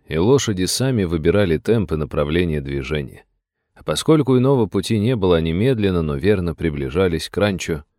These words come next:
«Парадис». Привычки глазеть по сторонам Евгений Фёдорович никогда не имел,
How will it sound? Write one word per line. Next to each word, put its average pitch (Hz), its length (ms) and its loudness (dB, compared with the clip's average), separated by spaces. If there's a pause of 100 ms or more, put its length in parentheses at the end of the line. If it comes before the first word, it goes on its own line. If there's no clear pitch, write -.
(160)
«Парадис». 76 640 -6 (840)
Привычки 113 460 4
глазеть 101 440 2
по - 80 -10
сторонам 90 440 -2
Евгений 87 420 -2
Фёдорович 85 540 -4
никогда 82 420 -2
не 78 200 -4
имел, 87 320 -2